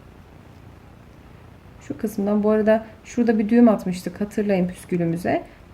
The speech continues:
Onu da şöyle yukarı doğru kalan kısmını içeri doğru tığımızla beraber çekeceğiz ki, e, muntazam görünsün, düzgün görünsün. Bu şekilde içeri alacağız.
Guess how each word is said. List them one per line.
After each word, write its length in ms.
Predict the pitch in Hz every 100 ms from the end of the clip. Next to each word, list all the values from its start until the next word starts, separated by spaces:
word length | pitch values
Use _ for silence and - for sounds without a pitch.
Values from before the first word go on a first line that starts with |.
| -
Onu 240 | 254 269
da 300 | 214 220 320 - - - - - - - -
şöyle 140 | 202
yukarı 340 | 208 240 233
doğru 280 | 214 208 208
kalan 320 | 220 214 214
kısmını 500 | 214 233 - 185 220 240
içeri 340 | - 233 220
doğru 460 | 190 170 180 226 381 - - - - - -
tığımızla 440 | 240 226 185 185
beraber 420 | 202 202 190 190
çekeceğiz 760 | 196 240 220 202 214 294 - - - - - - - - - - - - -
ki, 320 | - 262 269 262
e, 260 | 196 196
muntazam 540 | 196 208 208 214 202 190
görünsün, 440 | 180 185 - 226
düzgün 360 | 208 196 208 190
görünsün. 540 | 175 170 180 - 294 - - - - - - - - - - - - - -
Bu 160 | 240 254
şekilde 540 | - 208 190 180 226 240
içeri 320 | 208 220 208
alacağız. 680 | 175 165 180 196 294 -